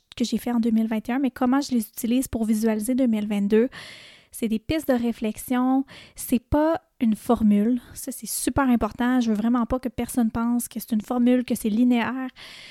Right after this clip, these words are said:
Je vous donne des suggestions. Par contre, libre à vous de le mettre à votre main. <laughs> C'est super important. Euh, mais c'est important pour moi parce que c'est pas vrai qu'on est toutes pareilles. On réfléchit tous différemment. On a tous des façons différentes,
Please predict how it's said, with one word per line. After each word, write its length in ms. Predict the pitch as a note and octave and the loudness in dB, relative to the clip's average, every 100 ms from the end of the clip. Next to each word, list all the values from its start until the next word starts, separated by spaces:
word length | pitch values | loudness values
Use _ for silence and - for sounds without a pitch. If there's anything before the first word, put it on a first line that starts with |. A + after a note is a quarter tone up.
| - - | -20 -20
Je 80 | - | -6
vous 80 | A3 | 0
donne 180 | B3+ C4+ | 2 2
des 120 | A3+ | 2
suggestions. 840 | - C4 A#3 A3+ G3+ - A3 B3 - - - _ - | -2 -2 0 -2 -4 -4 -4 -4 -8 -20 -20 _ -10
Par 200 | A#3 - | -10 -6
contre, 540 | A#3+ A#3+ B3+ - - - _ _ | -2 0 0 -2 -20 -20 _ _
libre 320 | A#3+ A#3+ A3+ | 0 2 2
à 80 | G#3+ | -2
vous 240 | G#3+ A#3 B3 | 0 4 6
de 100 | A3 | 6
le 300 | G3+ G3 G3 | 2 0 0
mettre 440 | G#3+ B3 - - - | -2 -4 -10 -18 -8
à 140 | A3 | -4
votre 440 | G#3 A3 - - G3+ | 0 0 -2 -2 0
main. 260 | F#3+ G3 C4 | 0 -2 -2
<laughs> 240 | A3+ - B3 | -4 0 -2
C'est 220 | - A#3 | 0 -2
super 500 | - - A3 A#3 A#3 | -2 -4 -2 -2 -2
important. 480 | A3 G#3 - - A3+ C4+ - - - - - - A3 | -4 -6 -8 -4 -4 -4 -10 -16 -16 -18 -20 -4 2
Euh, 180 | G3+ F#3+ - | 2 0 0
mais 140 | A3 | 2
c'est 180 | G#3 - | 2 -2
important 240 | A3 A#3 | -2 0
pour 160 | B3 A#3 | 2 4
moi 160 | G3+ A#3 _ | 2 0 _
parce 160 | - - | -12 -8
que 460 | - G#3 G3+ G#3 A3 - | 0 2 4 2 -2 -8
c'est 200 | - A#3 | -6 -2
pas 120 | A3+ | 0
vrai 160 | A3 A#3+ | 0 0
qu'on 180 | A#3+ G#3+ | 2 2
est 100 | G#3 | 0
toutes 120 | A#3 | -6
pareilles. 580 | - G#3 G#3+ A3+ A#3+ B3 | -6 -4 -2 2 2 2
On 360 | G#3 G3+ G3+ | 0 -2 -2
réfléchit 400 | G3+ G#3 A3 - | -2 -2 -4 -4
tous 320 | - C4 - - | -4 -4 -6 -8
différemment. 560 | A3+ - A#3+ A3+ A3 A#3 | -6 -4 -4 0 0 2
On 40 | |
a 60 | A3 | 0
tous 220 | - C#4 | -2 -4
des 120 | - | -2
façons 260 | B3 A3 A#3+ | -4 -2 -2
différentes, 440 | A#3 - A3 A#3 | -2 -2 0 -2